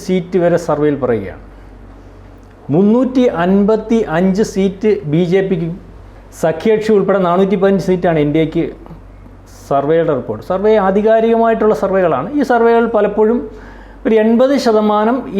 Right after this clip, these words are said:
ഈ സർവേ നടത്തിയ കമ്പനികൾ പറഞ്ഞ സർവേകൾ ശരിയായിട്ടുണ്ട്. ഇന്ത്യ മുന്നണി, ഇന്ത്യൻ നാഷണൽ കോൺഗ്രസിൻ്റെ നേതാവായിട്ടുള്ള രാഹുൽ ഗാന്ധി, അദ്ദേഹം തന്നെയാണ് പ്രധാനമന്ത്രി എന്ന് വിചാരിക്കുന്ന ഇന്ത്യ മുന്നണിയുണ്ട്. അതൊരു ന്യായ്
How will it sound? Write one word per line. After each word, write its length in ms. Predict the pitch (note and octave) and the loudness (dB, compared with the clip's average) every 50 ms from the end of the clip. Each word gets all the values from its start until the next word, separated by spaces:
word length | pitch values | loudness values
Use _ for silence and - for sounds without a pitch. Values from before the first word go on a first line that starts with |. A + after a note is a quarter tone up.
| G#3 | 2
ഈ 20 | A3+ B3+ B3 - - - - - - - - - - - - | 2 2 0 -2 -8 -12 -18 -20 -20 -20 -20 -20 -14 -6 -4
സർവേ 260 | G3 F#3 F#3 G3 G#3 A3 G#3+ G3 | -2 0 2 2 2 2 2 2
നടത്തിയ 320 | F3+ F3+ - - F#3 G3 G3+ G3 | 0 0 -2 0 0 0 0 0
കമ്പനികൾ 380 | F3 F3 F3 F3+ F3+ F#3+ G3 G3+ G3+ F#3+ | -2 -2 -2 -2 -2 -2 -2 -2 -2 -2
പറഞ്ഞ 180 | F3+ F#3+ G#3 G3+ - | -4 -4 -4 -4 -4
സർവേകൾ 260 | G#3 G3+ G3+ G#3 A3+ A3 - | -2 -2 0 0 0 -2 -2
ശരിയായിട്ടുണ്ട്. 440 | A3 G#3 A3 G#3+ G3+ E3+ B2+ G2 - - - - - - - - - - - - - - - - - - F3+ | -2 0 2 0 0 -2 -4 -8 -10 -14 -20 -20 -20 -20 -20 -20 -20 -20 -20 -20 -20 -20 -20 -10 -4 0 2
ഇന്ത്യ 240 | G3+ F#3+ A3 A#3 A#3 A3 G#3 | 2 4 4 2 2 2 2
മുന്നണി, 300 | G#3 F#3+ E3 C#3 C#3 - - - - - - - - D3 F3 | 0 0 0 0 -2 -4 -8 -14 -20 -20 -20 -18 -12 -6 -4
ഇന്ത്യൻ 200 | E3+ F3+ F#3+ F#3+ F3+ | -2 0 0 0 0
നാഷണൽ 260 | F3 E3 F3 F3 E3+ E3+ | -2 -2 -2 -2 -2 0
കോൺഗ്രസിൻ്റെ 460 | E3 D#3 D#3 D3+ C#3+ - D3+ D3 D3 E3 F3 | -2 0 0 -2 -2 -2 -4 -4 -2 -2 0
നേതാവായിട്ടുള്ള 580 | D#3+ D#3+ E3 D#3+ D3+ C#3+ C3+ C3 - D#3+ F#3 F3 D#3+ | 0 2 2 2 2 0 0 0 -2 -2 -2 0 0
രാഹുൽ 320 | D3 D3+ D#3 - E3 F3+ E3+ D3+ | 0 0 0 0 0 0 0 0
ഗാന്ധി, 260 | C#3+ B2 B2 B2 G3+ B3 - - - - - - - - - - - - - - - - - - - - - | 0 0 -2 -4 -6 -8 -10 -14 -20 -20 -20 -20 -20 -20 -20 -20 -20 -20 -20 -20 -20 -20 -20 -20 -14 -6 -4
അദ്ദേഹം 240 | F3 D#3+ G#3 G#3 G#3 G3+ | -2 0 0 0 2 2
തന്നെയാണ് 260 | G#3 G3+ G#3 G#3 G#3 F#3 F#3+ | 2 2 2 0 0 0 0
പ്രധാനമന്ത്രി 560 | F#3+ G3 G3 G3+ G#3 G3+ G3+ G3+ G3 G3+ G#3+ G#3+ G#3 - - | 0 0 2 2 2 2 2 2 2 2 0 0 -2 -2 -2
എന്ന് 120 | G3+ G#3 G#3 F#3+ | 0 2 2 2
വിചാരിക്കുന്ന 460 | E3+ F#3+ F#3+ F#3+ F#3+ F3 F#3 F#3+ G#3 G#3 F#3 | 2 2 2 2 0 0 0 0 2 2 2
ഇന്ത്യ 180 | F3 E3+ F3+ E3+ E3+ | 2 2 2 2 2
മുന്നണിയുണ്ട്. 420 | D#3+ D3 C#3+ C#3 C3+ B2+ B2+ C3+ G#3 - - - - - - - - - - A3+ | 0 0 0 0 -2 -4 -4 -6 -10 -14 -16 -20 -20 -20 -20 -20 -14 -6 -4 -2
അതൊരു 200 | A3+ B3 A#3+ A3 G3+ G3 | 0 2 2 2 2 0
ന്യായ് 280 | F#3+ G3+ G#3+ A3+ A#3 | 2 2 2 2 2